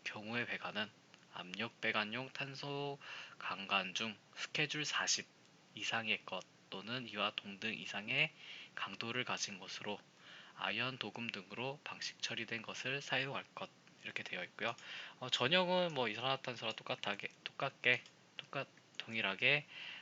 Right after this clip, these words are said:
어, 배-, 배관은 전용으로 할 것이고요. 부속, 부속은 배관 부속 및 밸브류를 강간 또는 동강과 동등 이상의 강도 및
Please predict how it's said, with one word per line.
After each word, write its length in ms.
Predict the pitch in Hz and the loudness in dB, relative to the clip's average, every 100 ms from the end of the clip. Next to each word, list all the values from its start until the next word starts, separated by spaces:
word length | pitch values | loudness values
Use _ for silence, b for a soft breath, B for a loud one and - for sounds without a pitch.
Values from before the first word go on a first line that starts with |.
| B | B
어, 180 | 101 98 | -4 -2
배-, 360 | - 110 107 107 - - | 4 4 4 0 -8 -8
배관은 480 | - 104 101 113 147 | -4 2 2 2 0
전용으로 440 | - 98 101 95 | 0 0 -4 -4
할 120 | 92 92 - | -6 -6 -4
것이고요. 880 | 113 - - - - 95 98 135 147 - - - - - - - - - - - - - - | -4 -2 -2 -2 -2 -2 0 0 -4 -16 -20 -20 -20 -20 -20 -20 -20 -20 -20 -20 -18 -8 -4
부속, 360 | 117 - 113 - - - - B B B B B - | -2 -2 -4 -12 -20 -20 -20 B B B B B -14
부속은 640 | - 101 107 95 143 151 147 B B B B - | -10 -6 -6 -2 -2 -2 -6 B B B B -4
배관 540 | - - - 135 151 135 | 4 6 8 6 6 2
부속 320 | 104 - 95 92 | -4 -4 -6 0
및 200 | 113 - - - - - - | 2 0 -10 -20 -20 -8 0
밸브류를 800 | - 95 101 113 95 107 107 - - - - - | 2 2 0 -4 -2 0 -2 -4 -18 -20 -20 -8
강간 600 | - 92 95 98 117 131 139 | 0 0 0 2 4 4 0
또는 500 | 113 107 131 156 175 - | -4 0 0 -2 -8 -8
동강과 720 | - 95 92 95 90 117 143 - B B B - | -8 -6 -2 -4 2 4 4 2 B B B -8
동등 540 | - 110 117 139 143 - | -4 -2 -2 0 -2 -4
이상의 400 | 101 107 110 117 | -4 2 4 4
강도 420 | - 95 92 92 | 2 -6 -8 -4
및 220 | 117 143 | 0 0